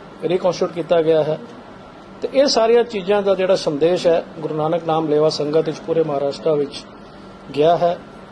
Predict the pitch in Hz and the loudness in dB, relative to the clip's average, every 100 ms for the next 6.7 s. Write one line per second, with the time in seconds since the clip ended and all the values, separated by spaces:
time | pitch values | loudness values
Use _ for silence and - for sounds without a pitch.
0 | - - - - - - 196 - 240 277 | -20 -20 -20 -20 -16 -8 -8 -2 2 4
1 | - 196 170 170 147 - - - - - | 4 2 2 0 0 -2 -18 -20 -20 -20
2 | - - - 190 190 - - - - 185 | -20 -20 -8 0 0 -2 -18 -18 -8 -4
3 | 160 165 190 - 175 160 156 160 - 151 | -4 2 0 2 0 0 2 0 2 0
4 | 180 160 - - - - - - - - | 2 2 0 -6 -20 -20 -20 -20 -12 -4
5 | 180 - 175 165 156 151 151 156 160 156 | -4 0 0 2 -2 -2 -2 -2 -4 -6
6 | 147 143 139 175 160 151 147 | -4 -2 -2 0 0 0 -2